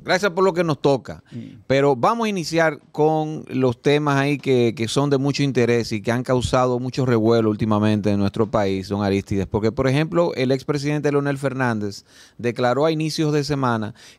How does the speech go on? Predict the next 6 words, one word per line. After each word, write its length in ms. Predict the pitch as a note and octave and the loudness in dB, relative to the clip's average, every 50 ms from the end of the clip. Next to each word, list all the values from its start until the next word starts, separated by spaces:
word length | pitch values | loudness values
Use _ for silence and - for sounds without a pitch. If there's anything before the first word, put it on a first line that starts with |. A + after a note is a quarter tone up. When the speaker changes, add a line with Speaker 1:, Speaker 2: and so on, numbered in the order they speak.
| _ | _
Speaker 1:
que, 320 | - C#3 C#3+ D3 D3 D3 - _ _ _ _ _ _ - A#2+ | -4 -2 0 0 0 -2 -6 _ _ _ _ _ _ -4 0
eh, 400 | B2+ B2+ C3 C3 B2+ - - - - | 0 2 2 2 0 -2 -6 -10 -12
el 240 | - C3+ C#3+ D3 | -6 -2 -2 0
gobierno 720 | D3 D3+ D3+ D3 D3 D#3 D#3 D3+ C#3 B2+ B2 A#2+ A#2+ A#2 - _ _ _ _ _ _ _ | 2 2 2 4 4 4 4 2 2 0 -2 -4 -6 -6 -10 _ _ _ _ _ _ _
ha 800 | - A#2 B2 C3 C3+ C#3 C#3 C#3 C3+ B2+ B2 A#2 G#2+ G2 - - _ _ _ _ _ _ _ _ _ _ - _ | 0 2 2 4 4 4 4 4 4 2 2 0 -2 -4 -8 -12 _ _ _ _ _ _ _ _ _ _ -20 _
otorgado 800 | - D#3 C#3+ B2 C#3 C3+ C3+ C3+ C#3 C#3 C3 A#2+ A#2 A2 A2+ - | 0 0 2 2 2 2 4 4 4 4 2 0 -2 -6 -8 -10